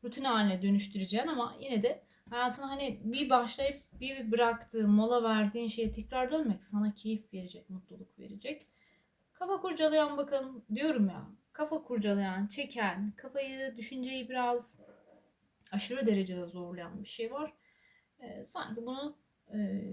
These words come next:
yani bunu elinde bir kılıç var, kesmeye çalışacaksın. Yani belki düşünsel anlamda seni yoran bir şeyi bitirmeye çalışacaksın.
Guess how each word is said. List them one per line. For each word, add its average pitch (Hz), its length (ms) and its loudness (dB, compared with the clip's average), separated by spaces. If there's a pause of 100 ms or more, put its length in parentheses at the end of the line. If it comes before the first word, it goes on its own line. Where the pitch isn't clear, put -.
(340)
yani 254 360 -6
bunu 339 280 -2 (420)
elinde 330 340 0
bir 339 80 -8
kılıç 359 320 -2
var, 202 180 2
kesmeye 311 420 -2
çalışacaksın. - 800 -2 (680)
Yani 220 140 0
belki 247 260 2
düşünsel 254 840 -2
anlamda 214 560 4 (440)
seni 302 260 -2
yoran 202 420 0
bir 311 100 2
şeyi 254 500 -2 (640)
bitirmeye 226 800 0 (240)
çalışacaksın. 190 920 -6